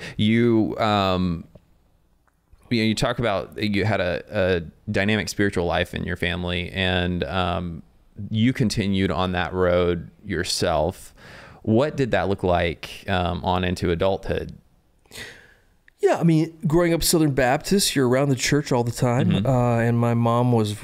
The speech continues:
Speaker 2: super religious, dad somewhat, and
Speaker 1: Mm-hmm.
Speaker 2: would be encouraging certainly, but she was definitely the stalwart Bible thumper in the house. Um,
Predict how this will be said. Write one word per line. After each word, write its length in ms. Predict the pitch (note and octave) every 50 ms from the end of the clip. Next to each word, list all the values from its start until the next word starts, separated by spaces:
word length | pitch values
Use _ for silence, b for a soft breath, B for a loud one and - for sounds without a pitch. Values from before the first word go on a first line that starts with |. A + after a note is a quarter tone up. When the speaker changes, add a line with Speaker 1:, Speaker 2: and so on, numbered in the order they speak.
| - - _ _ -
Speaker 2:
super 960 | D3 - - - - - - D3+ D3 D3 - C#3+ C#3 C3 B2+ B2 A#2+ A2+ A2 - - -
religious, 640 | - A#2+ A#2+ B2 B2 A#2+ C3+ D#3 E3+ - - - - - - _ -
dad 320 | D3 C#3 C3 B2+ B2+ B2+
somewhat, 540 | C3+ - - C#3 B2 A#2+ B2 A#2+ B2+ D#3 F3+
and 200 | C3+ A2 G#2 G2 F#2
Speaker 1:
Mm-hmm. 80 | - G2 B B B B B B B B B B
Speaker 2:
would 120 | - C3 A#2+
be 100 | C3+ C3
encouraging 640 | B2 A#2 - - C#3 C3+ C3+ C3+ B2+ C3+ C#3 C#3
certainly, 480 | C3 - D3 C#3+ C3 C3+ C3+ C3+ D3+ E3
but 260 | D3 A#2+ A#2 A2 -
she 240 | - - - C#3+ C#3
was 220 | C3 B2+ A#2+ -
definitely 360 | - B2 B2+ - - C3+ B2+
the 120 | A#2+ A#2 A2
stalwart 640 | - - - B2 B2 B2 B2 A#2+ A#2 A2 - -
Bible 520 | - A#2 A#2 A#2 A#2 B2 A#2 A#2 A2+ - B B B B B B
thumper 420 | B - - C#3+ C3 B2+ - C#3 B2+
in 120 | C3 B2+ B2+
the 120 | B2 A#2
house. 520 | A#2 A#2 A#2 B2+ E3+ F3+ - - - - B B B B B B B B B -
Um, 520 | B2+ B2+ B2+ B2+ B2+ B2+ B2 A#2+ A#2 -